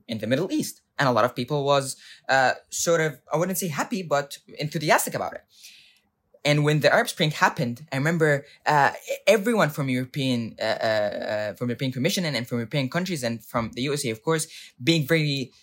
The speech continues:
uh, celebrative of, of, of this. But seeing the shift happens, I think this was one of the first times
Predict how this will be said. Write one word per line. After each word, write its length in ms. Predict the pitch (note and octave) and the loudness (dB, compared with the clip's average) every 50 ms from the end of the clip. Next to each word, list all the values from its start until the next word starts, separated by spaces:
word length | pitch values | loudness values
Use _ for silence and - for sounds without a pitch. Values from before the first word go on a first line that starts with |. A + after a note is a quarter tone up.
| _ _ _ - | _ _ _ -4
uh, 120 | A2+ - | -4 -4
celebrative 600 | - - - D3 C#3 D#3+ D#3+ D#3 C3 B2+ A2 G2+ G#2 | -4 -4 -4 0 2 2 4 4 2 2 0 -2 -4
of, 80 | G2 - _ - - | -10 -14 _ -6 -6
of, 140 | G#2+ G#2 G#2 | -4 -4 -4
of 140 | G#2 G2 G#2 | -6 -6 -6
this. 360 | G#2 F#2 F#2 - - - _ _ _ _ _ _ _ _ _ _ - | -8 -8 -8 -10 -12 -14 _ _ _ _ _ _ _ _ _ _ -14
But 360 | B2 C3 D3+ E3+ D3 C3 - | 0 4 6 6 6 6 2
seeing 320 | - - - E3 E3 D#3+ - | -2 0 2 2 2 2 0
the 80 | C3 | 0
shift 420 | B2+ - - - E3+ E3 - - - | 0 0 0 2 0 0 0 -4 -4
happens, 560 | - F3+ E3 - - G2 G#2+ G#2+ - - - _ _ _ _ _ _ _ _ _ _ _ - | -4 -4 -2 -4 -6 -8 -8 -8 -10 -14 -14 _ _ _ _ _ _ _ _ _ _ _ -2
I 60 | D#3 | 0
think 200 | D3+ G3+ G3+ G3 | 0 2 0 0
this 260 | E3 F#3+ F#3+ - - E3+ | 0 0 -2 -2 0 2
was 320 | F3 F3 D#3 D3 - - - | 2 2 2 2 -2 -6 -4
one 220 | C#3 D3 D#3+ F3 | 0 0 2 2
of 160 | F3+ D#3 D3 | 0 -2 -2
the 100 | B2+ C3 | -4 -4
first 520 | B2 - - - - E3 D#3 D#3 D#3 - - | -4 -4 -8 -2 2 2 2 2 0 0 2
times 500 | E3 C#3 A2+ G#2 A2 G#2+ - - - | 2 2 2 2 -2 -6 -10 -12 -12